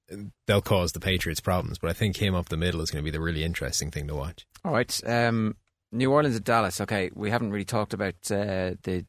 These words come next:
Speaker 2: difficulties that the Saints have had so far this season. Breeze kinda got it together a bit more in week three. What's the truth about this New Orleans team, Keane?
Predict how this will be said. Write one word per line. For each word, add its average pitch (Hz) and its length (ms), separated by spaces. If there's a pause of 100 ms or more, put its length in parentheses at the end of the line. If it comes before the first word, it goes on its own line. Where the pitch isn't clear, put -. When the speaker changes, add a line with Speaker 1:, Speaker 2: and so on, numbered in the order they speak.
Speaker 2:
difficulties 101 500
that 87 300 (680)
the 113 60
Saints 120 280
have 104 60
had 107 180
so 107 160
far 104 220
this 101 160
season. 110 600
Breeze 120 460
kinda 113 240
got 110 200
it 95 100
together 110 280
a 98 40
bit - 180
more 110 400 (120)
in 101 480
week 104 220
three. 110 480 (1000)
What's 175 140
the 180 60
truth 160 180
about 131 120
this - 320
New 117 160
Orleans 101 260
team, 82 200
Keane? 82 240